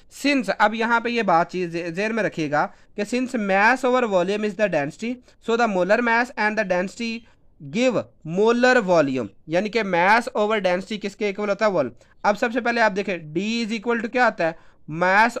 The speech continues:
over volume, ठीक है। तो हमने क्या किया, इसको इधर ले गए और इसको इधर ले गए, तो यहाँ पे ये इक्वेशन इसी तरीके से आई है, M over D is equal to V M। अब इस इक्वेशन को देखो तो M over डी है मौजूद,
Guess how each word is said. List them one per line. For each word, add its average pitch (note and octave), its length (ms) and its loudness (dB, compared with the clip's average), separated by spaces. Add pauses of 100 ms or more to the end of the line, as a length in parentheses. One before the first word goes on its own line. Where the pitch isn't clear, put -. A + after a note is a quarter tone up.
over G3+ 300 2
volume, A#3 440 0 (440)
ठीक F#3+ 180 -4
है। B3+ 140 2 (320)
तो G#3+ 60 -2
हमने G#3 380 0
क्या A#3+ 240 4
किया, F3+ 300 0 (400)
इसको B3 360 0
इधर C#4 220 4
ले A#3+ 180 2
गए A#3 100 0
और A#3 100 0
इसको F#3 280 -6
इधर A3+ 260 0
ले A#3 180 -2
गए, G#3+ 100 -4
तो G#3 120 -8
यहाँ F#3 280 0
पे A3 100 -4
ये A3 180 -2
इक्वेशन A3 480 -6
इसी B3 200 -6
तरीके E3+ 320 -6
से D#3+ 120 -4
आई E3 140 -2
है, A3 180 -4
M G3 180 -2
over F3 200 -2
D D#3+ 140 -4 (120)
is F3 140 -6
equal D#3+ 300 -4
to G#3+ 180 -6
V D#3+ 160 -4 (100)
M। G#2 100 -8 (400)
अब A3 180 4
इस C4+ 300 -4
इक्वेशन A3+ 400 -2
को A3 120 -4
देखो F3+ 320 -4
तो G#3+ 180 -10 (100)
M A3 220 2
over G#3 300 0 (1040)
डी F3+ 320 -2
है G#3+ 200 0
मौजूद, A#3 420 -4